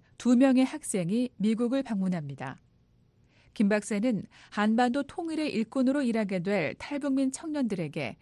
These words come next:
미국을 배우게 하고 다양한 해외 경험을 제공하는 것은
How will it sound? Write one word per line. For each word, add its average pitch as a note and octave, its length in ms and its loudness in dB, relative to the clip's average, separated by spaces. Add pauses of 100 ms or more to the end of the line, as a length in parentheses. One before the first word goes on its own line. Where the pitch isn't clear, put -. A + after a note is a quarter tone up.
(260)
미국을 A#3 480 4
배우게 G#3 380 -2
하고 D#3 420 -4 (380)
다양한 F#3+ 640 2
해외 A#3 300 4
경험을 A3 420 2
제공하는 G3+ 560 -2
것은 E3 480 -4